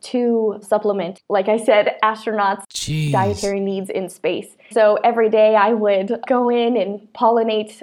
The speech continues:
Speaker 1: tomatoes with a little brush because in space, there's no bees.
Speaker 2: Yeah.
Speaker 1: So you have to have your own, <laughs> you,
Speaker 2: Right.
Speaker 1: you know, the astronauts be the bees.
Speaker 2: Yeah.
Speaker 1: So I would go and do that and time, like, how long it would take me to do that, just because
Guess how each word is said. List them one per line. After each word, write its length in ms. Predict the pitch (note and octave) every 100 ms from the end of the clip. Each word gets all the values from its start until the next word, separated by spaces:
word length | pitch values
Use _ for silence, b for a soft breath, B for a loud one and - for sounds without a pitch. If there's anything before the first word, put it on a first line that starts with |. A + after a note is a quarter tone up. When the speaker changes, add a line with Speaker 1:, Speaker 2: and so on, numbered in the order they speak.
| -
Speaker 1:
tomatoes 640 | C#4+ A#3 A3+ A3+ A#3 A#3
with 160 | A#3 A3
a 20 |
little 240 | G#3 A3
brush 460 | G#3+ G3 A3 - -
because 500 | B3 A3+ B3 G#3+ G#3+ - - _ -
in 480 | A3 G#3+ A3 A#3 A#3
space, 480 | - A3+ F#3+ G#3 -
there's 260 | G#3 G3+ G#3
no 160 | G3
bees. 500 | G3+ A3 G3+ B3 C4+ - B
Speaker 2:
Yeah. 180 | A#2 -
Speaker 1:
So 80 | A3+
you 140 | A3+
have 240 | G#3+ G#3+ A3+
to 80 |
have 340 | G#3 G3+ G3 G3+
your 180 | G3+ -
own, 320 | G#3+ G#3 A#3
<laughs> 200 | E4+ D#4
you, 220 | C4 D4
Speaker 2:
Right. 120 | A#3+ A#3+
Speaker 1:
you 40 |
know, 140 | A#3
the 80 | A3
astronauts 680 | - A3+ A#3 A3 G#3+ G3 -
be 160 | G3+ G#3+
the 100 | G#3
bees. 460 | F#3+ F#3+ G3+ A#3 _
Speaker 2:
Yeah. 180 | b G2 - -
Speaker 1:
So 160 | B3+
I 160 | G#3+ A#3
would 180 | A#3+ A3+
go 180 | A#3
and 140 | A#3 A#3+
do 140 | A#3
that 320 | A3 G#3 G3+ G3+
and 160 | G#3+
time, 460 | G#3 G3+ G#3+ G#3+ G3+
like, 200 | G3 F#3+
how 200 | - G3+
long 240 | G#3 G3+
it 100 | F#3+
would 140 | G#3+ G#3+
take 260 | F4 -
me 140 | D#4+ E4
to 80 |
do 120 | C#4 D4+
that, 320 | C#4+ C#4 -
just 160 | A3+ A3+
because 300 | G#3 G#3